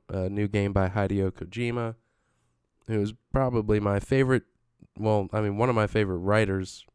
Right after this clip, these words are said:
I mean, but you can't exactly call him a writer because he's a video game developer. He's just in charge of his own script. But honestly, if it hadn't been for, like, the rise in video game culture, this guy would have been directing movies or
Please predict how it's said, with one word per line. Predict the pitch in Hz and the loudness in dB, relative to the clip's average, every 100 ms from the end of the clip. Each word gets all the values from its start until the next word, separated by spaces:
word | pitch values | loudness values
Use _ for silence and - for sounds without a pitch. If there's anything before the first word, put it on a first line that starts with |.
| _ _ | _ _
I | - | -6
mean, | 101 95 | -6 -4
but | 98 92 _ | -4 -6 _
you | - 101 | -10 -4
can't | 113 | -4
exactly | 98 95 104 - | -2 -2 -2 -4
call | - 104 | -10 -6
him | 98 | -4
a | 95 | -2
writer | 101 104 107 | 0 2 0
because | 101 98 | -2 -4
he's | 95 90 | -6 -6
a | |
video | 90 104 110 | -4 -2 -2
game | 92 95 | -4 -10
developer. | 90 90 95 95 - - _ _ _ _ _ _ | -14 -12 -12 -12 -16 -20 _ _ _ _ _ _
He's | 113 110 110 | -8 -6 -6
just | 104 | -8
in | 101 | -8
charge | 95 107 98 | -4 -2 -2
of | 92 | -4
his | 92 | -6
own | 95 87 | -6 -8
script. | - 104 87 - - _ _ _ _ _ _ _ _ | -6 -2 -2 -4 -16 _ _ _ _ _ _ _ _
But | 117 110 | -2 0
honestly, | 110 117 117 113 | 2 0 0 0
if | 104 95 | 0 -2
it | |
hadn't | 98 113 120 101 | -4 -2 -4 -4
been | 101 101 104 | -4 -4 -6
for, | - 98 95 92 | -6 -4 -2 -4
like, | 92 90 | -4 -6
the | 95 | -4
rise | 92 98 98 101 | -2 0 0 0
in | 98 92 | -4 -6
video | 101 107 107 | -2 0 0
game | 110 110 | -2 -4
culture, | 117 110 - 113 110 _ _ - - _ _ _ | -4 -4 -2 -4 -6 _ _ -20 -20 _ _ _
this | 113 - | -10 -4
guy | 120 | -2
would | 113 107 | 0 0
have | 101 | 0
been | 101 98 95 _ - 107 | -2 -4 -12 _ -20 -4
directing | 104 104 98 95 104 | 0 0 -2 -6 2
movies | 127 117 117 113 104 - | 2 2 0 0 -2 -4
or | 90 | -6